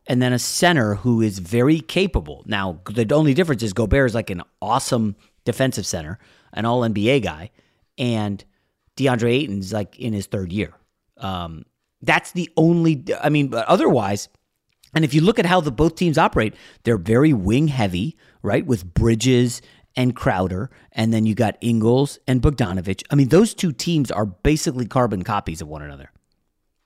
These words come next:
I mean, it's wild how smart some teams are building right now in the league, uh, you know, and without, it's perfect time to get to the Hawks, who are kind of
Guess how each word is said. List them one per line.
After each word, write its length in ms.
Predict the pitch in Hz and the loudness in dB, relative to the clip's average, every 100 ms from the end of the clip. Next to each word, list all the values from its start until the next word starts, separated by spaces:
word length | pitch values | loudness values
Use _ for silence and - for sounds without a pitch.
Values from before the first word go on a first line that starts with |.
| _ - | _ -4
I 80 | 160 | -2
mean, 100 | 147 | -2
it's 140 | 135 | -2
wild 560 | 120 110 131 185 156 - | -2 2 4 6 4 2
how 240 | 139 120 | 0 0
smart 640 | - - - 147 147 170 - | -4 -8 -2 4 4 4 0
some 220 | 156 131 | -2 0
teams 340 | - 156 143 | -2 -2 0
are 180 | 131 139 | 2 2
building 540 | 95 92 123 139 104 | 0 -2 -2 0 -2
right 140 | 104 95 | -2 -4
now 320 | 98 95 87 | -4 -4 -4
in 160 | 127 120 | 0 0
the 80 | 101 | 0
league, 320 | 120 107 - - - - | -2 -2 -6 -20 -18 -4
uh, 160 | 87 73 | -4 -2
you 200 | 95 120 | -2 -2
know, 180 | 87 - | -2 -4
and 280 | 101 67 - - | -8 -10 -18 -12
without, 440 | 110 127 135 104 104 - 101 | -2 0 2 0 -6 -10 -8
it's 200 | - 117 - | -8 -8 0
perfect 380 | - 170 143 | 2 2 0
time 200 | 170 139 | 0 0
to 80 | 123 | 0
get 160 | 123 123 | -2 -2
to 100 | 131 | -2
the 100 | 110 | -2
Hawks, 600 | - 185 98 - - - - - - | 2 2 2 -4 -12 -14 -20 -20 -2
who 140 | 139 | 0
are 220 | 123 123 | 2 0
kind 400 | 107 - 156 262 | -2 0 2 2
of 100 | 277 | 0